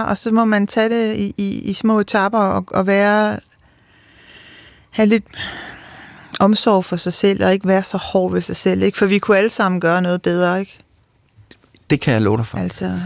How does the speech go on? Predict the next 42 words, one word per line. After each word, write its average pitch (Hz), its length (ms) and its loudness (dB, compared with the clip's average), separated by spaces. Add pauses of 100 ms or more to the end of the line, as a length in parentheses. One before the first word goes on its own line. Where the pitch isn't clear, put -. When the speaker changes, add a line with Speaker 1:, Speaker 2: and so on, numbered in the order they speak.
(100)
Speaker 2:
Men 143 120 4
det 190 220 2
er, 165 100 0
den 165 200 0
er 165 40 0
jeg 151 100 2
helt 151 120 0
med 135 140 0
på. 127 300 -6 (120)
Speaker 1:
Ja. 185 140 0 (200)
Speaker 2:
Øh, 110 100 2
og - 160 -2
der 147 60 2
er 147 300 0
jo, 170 300 0
det 123 120 2
er 143 40 2
jo, 151 60 0
der 143 120 -2
er - 40 2
ikke 180 60 0
noget, 180 120 2
der 160 60 2
er 143 40 2
nemmere 135 180 2
at 131 40 0
sige, 120 120 0
"Jeg 104 100 0
forstår 113 280 -4
ikke, - 100 -8
de 101 40 0
ikke 95 120 -2
holder 64 200 -4
op." 110 100 -10 (500)
Speaker 1:
Nej. 196 120 -4 (140)
Speaker 2:
Men 117 220 2 (140)
det 151 320 2
er 131 40 2
jo 156 60 2
ligesom 147 260 0
forklaringen, 131 600 2 (320)
øh, 135 140 0